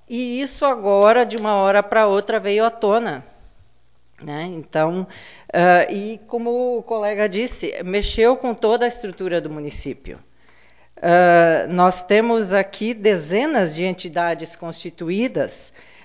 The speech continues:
onde cada qual tem o seu evento pré-agendado já, que, né, que promove a socialização da, da, da, das pessoas, até inclusive esse período pós-pandemia,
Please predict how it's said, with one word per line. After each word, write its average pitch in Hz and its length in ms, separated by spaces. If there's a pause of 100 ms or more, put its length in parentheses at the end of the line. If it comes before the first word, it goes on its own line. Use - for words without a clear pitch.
onde 202 280
cada 214 320
qual 226 260
tem 226 240
o 214 60
seu 202 260
evento 202 420
pré-agendado 170 1080
já, 175 400
que, 175 360 (800)
né, 175 400
que 175 260 (580)
promove 190 720
a 185 140
socialização 190 1040
da, 160 260
da, 143 420
da, 147 200
das 165 240
pessoas, 208 600
até 185 400
inclusive 208 520
esse 180 240
período 190 500
pós-pandemia, 175 1900